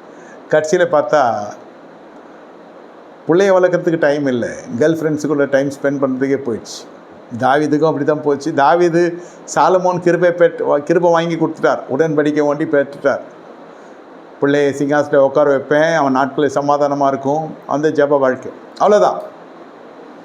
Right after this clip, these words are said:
சாலமோனுக்கு அந்த ஆயிரம் மறுமனையாட்டிகளை சுத்தி சுத்தி வர்றதுக்கும், அவளுகளுக்கு பிரியப்படுத்துறதுக்கும், அவர்களுக்கு கோயில், அவங்க தேவதைகளுக்கு கோயிலை கட்டி கொடுக்கறதுக்கும்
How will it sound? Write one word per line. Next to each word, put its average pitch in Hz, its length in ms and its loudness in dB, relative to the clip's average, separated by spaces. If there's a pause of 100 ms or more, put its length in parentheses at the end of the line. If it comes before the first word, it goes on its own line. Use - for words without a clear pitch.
(320)
சாலமோனுக்கு 202 880 2
அந்த 185 180 2
ஆயிரம் 170 380 4
மறுமனையாட்டிகளை 175 640 0
சுத்தி 165 300 -2
சுத்தி 160 260 -2
வர்றதுக்கும், 151 580 0
அவளுகளுக்கு 160 580 0
பிரியப்படுத்துறதுக்கும், 151 840 -2
அவர்களுக்கு 156 500 0
கோயில், 175 300 4
அவங்க 165 300 2
தேவதைகளுக்கு 165 500 2
கோயிலை 160 300 2
கட்டி 139 200 0
கொடுக்கறதுக்கும் 127 600 -2